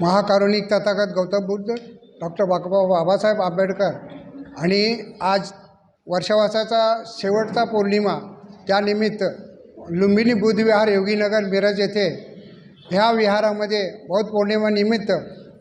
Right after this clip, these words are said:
धम्मदीक्षा काही लोकांना आम्ही दिलेल्या आहेत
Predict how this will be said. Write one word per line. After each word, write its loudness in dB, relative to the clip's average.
धम्मदीक्षा 2
काही 2
लोकांना 2
आम्ही 0
दिलेल्या 2
आहेत 0